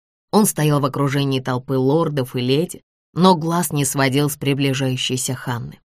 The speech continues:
«Джель Вседержитель!» воскликнул принц. «Ты потрясающе выглядишь, Ханна!»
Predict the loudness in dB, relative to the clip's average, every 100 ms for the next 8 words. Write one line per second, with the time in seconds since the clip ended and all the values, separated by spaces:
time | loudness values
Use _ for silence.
0 | _ _ _ _ _ _ _ _ _ _
1 | -6 -2 4 6 6 2 -2 0 4 4
2 | 4 2 2 -2 0 2 2 0 -8 -12
3 | -16 _ _ _ 0 2 4 2 0 0
4 | -2 0 0 0 -4 -14 -16 _ _ _
5 | _ 4 6 6 4 2 2 0 0 0
6 | 2 2 0 -2 -4 -8 -4 -4 -4 -8